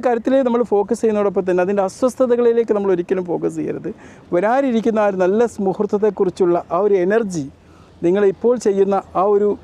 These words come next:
തീവ്രമായ പ്രവൃത്തിയെ മുന്നോട്ട് നയിക്കാൻ വേണ്ടി നിങ്ങളെ സഹായിക്കണം എന്നുള്ളതാണ്. പ്രത്യേകിച്ച് ഇപ്പോൾ വെയിറ്റ് ലോസിനൊക്കെ ശ്രമിക്കുന്ന ഒരാളാണെങ്കിൽ അവർക്ക് ആ വ-, അവർ അച്ചീവ് ചെയ്യാൻ ഉദ്ദേശിച്ചിരുന്ന ആ രൂപത്തെ വിഷ്വലൈസ് ചെയ്യുക. എന്നിട്ട് ഇപ്പം കഷ്ടപ്പെടുന്ന ഈ കഷ്ടപ്പാടുകളെ അതിൽ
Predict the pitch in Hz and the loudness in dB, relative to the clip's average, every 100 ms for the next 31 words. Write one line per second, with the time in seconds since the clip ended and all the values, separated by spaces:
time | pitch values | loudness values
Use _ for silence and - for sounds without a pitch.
0 | - 196 226 226 208 202 180 180 190 196 | -4 0 0 0 0 -2 -2 -2 -2 0
1 | 202 180 170 185 185 175 165 170 165 160 | 0 2 2 0 0 0 0 0 0 -2
2 | 160 - - - - - 160 175 170 147 | -6 -12 -20 -20 -12 -4 -2 0 -2 -2
3 | 170 165 156 151 139 131 139 156 175 175 | -4 -2 -4 -4 -6 -10 -10 -2 0 0
4 | 180 175 170 185 160 160 170 180 185 170 | -2 -2 -2 -2 -2 0 0 0 0 -2
5 | 165 165 165 160 160 151 151 147 143 - | -4 -6 -6 -4 -2 -2 -4 -8 -12 -16
6 | - - - 170 196 240 240 214 226 196 | -20 -20 -8 -2 -2 0 0 2 0 0
7 | 196 - 175 214 190 - 254 247 233 190 | -2 -2 0 0 0 0 2 2 0 0
8 | 185 233 - 226 196 220 214 196 196 190 | 2 0 0 -4 -2 -2 -2 0 2 2
9 | 196 196 202 185 208 208 190 202 208 233 | 2 0 0 0 0 0 2 0 0 -2
10 | - - - 185 247 240 208 285 294 254 | -16 -14 -2 2 2 2 0 -2 -2 -4
11 | - 175 - 247 233 220 202 185 - 208 | -8 -8 -6 -4 -2 -2 -2 -4 -4 -4
12 | 208 202 196 180 151 - - - - - | -2 0 0 0 -2 -10 -20 -20 -20 -20
13 | - 160 165 | -6 -4 -2